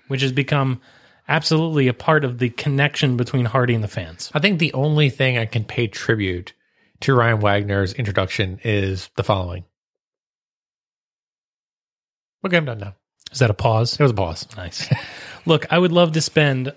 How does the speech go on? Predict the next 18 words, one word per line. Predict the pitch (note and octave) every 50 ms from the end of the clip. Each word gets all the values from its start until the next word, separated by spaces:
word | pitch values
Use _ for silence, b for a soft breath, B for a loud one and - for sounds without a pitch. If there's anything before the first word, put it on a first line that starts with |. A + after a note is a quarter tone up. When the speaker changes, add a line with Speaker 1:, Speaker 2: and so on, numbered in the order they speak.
| - _ -
Speaker 1:
uh, | E3
you | F3 F#3 D#3+
know, | C#3+ C3 B2 B2 -
a | C#3 C3+
fifty-minute | - - - E3+ D#3+ - D#3+ D3 C#3 C3+ C3 B2+
podcast | - D3 C3 B2 A#2+ - C#3+ B2 A#2 G#2 - - - _ _ _ _ _ _ _ _ _ _ _
just | - C3+ C#3+ C#3+ C#3 - -
sending | - - D#3 C3+ C3 B2 A#2+
off | A2+ A2 G#2+ -
J | - B2+ A2+
J | A2 A2+
Hardy. | G#2 G#2+ F2+ E2+ F#2 F#2+ - _ C3 C3+
Lord | C3 C3 C3+ D3 E3 E3 D3+ C#3+
knows | D3+ C#3+ C3+ A#2+
he | C#3+
deserves | B2 A#2+ G#2+ A2+ A#2 A2 G#2 A2
it, | A2+ G#2+ B B B B B B B B B B B B B B -
but | D3 E3 D#3+ D#3 D#3 _